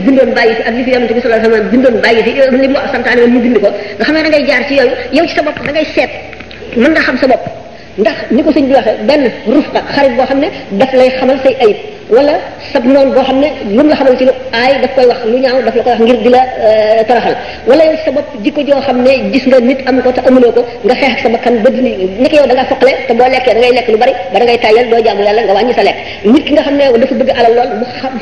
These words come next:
xeex ak bakkanam ci loolu ba wàññi loolu, wala nit ki nga xam ne dafa bëgg waxtaan trop, day toog, bu toogee waxtaan ak ñii ba ñooñu dem mu seeti feneen fu mu waxtaane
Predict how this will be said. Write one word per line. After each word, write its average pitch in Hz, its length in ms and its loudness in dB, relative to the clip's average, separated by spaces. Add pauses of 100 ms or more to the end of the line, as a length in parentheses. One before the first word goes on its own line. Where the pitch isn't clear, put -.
xeex 277 160 0
ak 233 120 -4
bakkanam 247 300 2
ci 262 80 0
loolu 247 220 4
ba 226 60 2
wàññi 233 240 4
loolu, 175 180 2 (200)
wala 247 160 4
nit 277 120 -2
ki 294 60 -2
nga 311 80 0
xam 294 120 -4
ne 285 100 -2 (220)
dafa 277 240 2
bëgg 233 320 -2
waxtaan 262 360 -2
trop, - 200 0
day 254 240 4
toog, 254 200 2
bu 247 140 2
toogee 254 220 2
waxtaan 262 300 2
ak 262 60 4
ñii 262 260 2
ba 220 100 2
ñooñu 262 220 2
dem 240 120 2
mu 247 120 0
seeti 254 180 0
feneen 247 220 2
fu 240 80 -8
mu 247 60 4
waxtaane 240 320 2